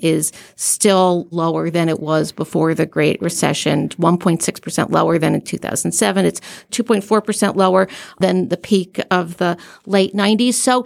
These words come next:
if people aren't feeling that good, there's a reason for them not to feel as good. They're not as well off as they were eight years ago. And that's a problem. And another problem is that despite these good numbers,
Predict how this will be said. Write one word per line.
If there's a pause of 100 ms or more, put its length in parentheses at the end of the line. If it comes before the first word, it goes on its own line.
(140)
if
people
aren't
feeling
that
good,
there's
a
reason
for
them
not
to
feel
as
good. (160)
They're
not
as
well
off
as
they
were (460)
eight
years
ago.
And (240)
that's
a
problem.
And
another
problem
is
that
despite
these
good
numbers,